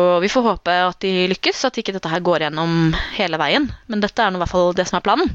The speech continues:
Man kan jo også se for seg hvilke ringvirkninger dette her vil få i resten av Europa. Vi ser jo det hele tiden, at Alternativet bruker, liksom, ja, det er offentlig finansiert i et annet land, eller i Tyskland, så kan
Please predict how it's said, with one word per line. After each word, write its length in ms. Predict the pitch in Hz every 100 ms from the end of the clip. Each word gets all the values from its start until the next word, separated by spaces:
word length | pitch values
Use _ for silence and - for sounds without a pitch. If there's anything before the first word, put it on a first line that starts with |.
| - - - - -
Man 80 | 220
kan 80 | 202
jo 80 | 208
også 140 | 254
se 120 | 233 185
for 80 | 185
seg 80 | 190
hvilke 240 | 175 190 185 180 180
ringvirkninger 480 | 175 151 151 185 190
dette 160 | 185 170
her 80 |
vil 80 | 175
få 140 | - 165
i 40 |
resten 180 | 156 190
av 60 | 180
Europa. 300 | 185 - 277 185
Vi 80 | 208
ser 220 | - 156
jo 60 | 202
det 140 | 185 190
hele 240 | 175 156
tiden, 240 | 175 180 190
at 280 | - - 180
Alternativet 680 | 170 151 170 156 180 180 180
bruker, 540 | 180 160 - 175 180 - -
liksom, 240 | - 175 - _ -
ja, 120 | 277
det 60 | 262
er 80 | 262
offentlig 320 | 214 214 247 247
finansiert 500 | 254 247 277 214 233
i 220 | 220 220
et 160 | - -
annet 300 | 190 180 226
land, 160 | 277 254 -
eller 400 | 226 196 190 190
i 300 | 185 185 185 - - - -
Tyskland, 480 | - 226 - 302 277
så 220 | - 247 247
kan 160 | 226